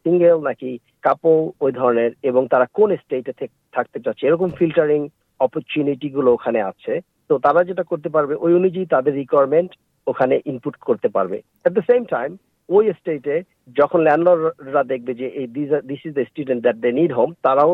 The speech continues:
তার সাথে কানেক্ট করতে পারবে। তো জিনিসটা আর কি আপনার fully ল্যান্ডলর্ডরাও ওখানে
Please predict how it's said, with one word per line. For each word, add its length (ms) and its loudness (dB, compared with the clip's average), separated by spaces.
তার 140 -2
সাথে 160 -2
কানেক্ট 280 -6
করতে 260 -10
পারবে। 220 -8
তো 80 -4
জিনিসটা 420 -2
আর 120 -2
কি 80 -2
আপনার 220 0
fully 260 2
ল্যান্ডলর্ডরাও 840 2
ওখানে 220 -2